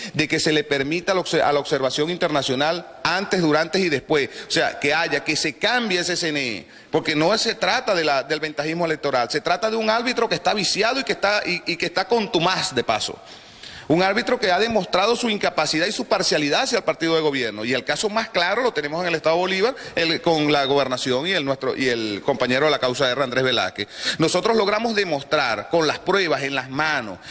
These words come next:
que a nosotros nos arrebataron la gobernación, a los factores democráticos les arrebataron la gobernación del Estado Bolívar, que no fue Andrés al que robaron, fue el pueblo de Bolívar que decidió democráticamente,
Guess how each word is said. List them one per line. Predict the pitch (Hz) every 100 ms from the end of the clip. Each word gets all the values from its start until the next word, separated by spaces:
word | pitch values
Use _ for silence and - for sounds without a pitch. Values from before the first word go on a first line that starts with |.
| - -
que | 156
a |
nosotros | 147 180 208 165
nos | 151 147
arrebataron | 139 131 131 190 180
la | 143
gobernación, | 135 131 120 113 196 180
a |
los | 147 135
factores | 131 220 196 165
democráticos | 139 120 196 202 156 139 147
les | 139
arrebataron | 143 139 165 190 165
la |
gobernación | 139 135 135 190 190
del | 180
Estado | 165 185
Bolívar, | 170 202 156
que | 147
no | 143
fue | - 175
Andrés | 226 220 233
al | 180
que | 156
robaron, | 127 123 160 175 - - - - - -
fue | 170
el | 175
pueblo | 180 233 254 233
de | 185
Bolívar | 156 165 226 202 196
que | 165
decidió | 165 160 165 135 165 165 156 196 - -
democráticamente, | 170 160 143 147 147 190 190 247 247 190 - 277